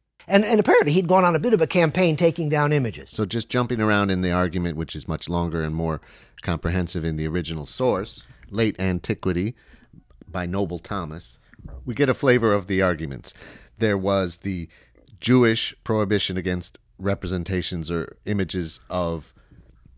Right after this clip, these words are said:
Speaker 2: God, although archaeologically you do see images of Moses and, uh, on the walls of synagogues.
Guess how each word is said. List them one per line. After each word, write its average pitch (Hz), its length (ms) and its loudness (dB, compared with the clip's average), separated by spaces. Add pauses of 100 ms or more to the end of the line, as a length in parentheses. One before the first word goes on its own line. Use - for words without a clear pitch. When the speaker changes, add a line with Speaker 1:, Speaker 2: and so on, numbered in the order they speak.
(440)
Speaker 2:
God, 82 480 -2
although 92 280 -6
archaeologically 85 840 -6
you 87 140 -6
do 90 200 -6
see 90 220 -6
images 80 400 -6
of 73 80 -12
Moses 82 520 -6
and, 71 200 -14 (220)
uh, 76 240 -8
on 87 100 -8
the 80 80 -8
walls 87 400 -2
of 78 240 -10
synagogues. 78 680 -10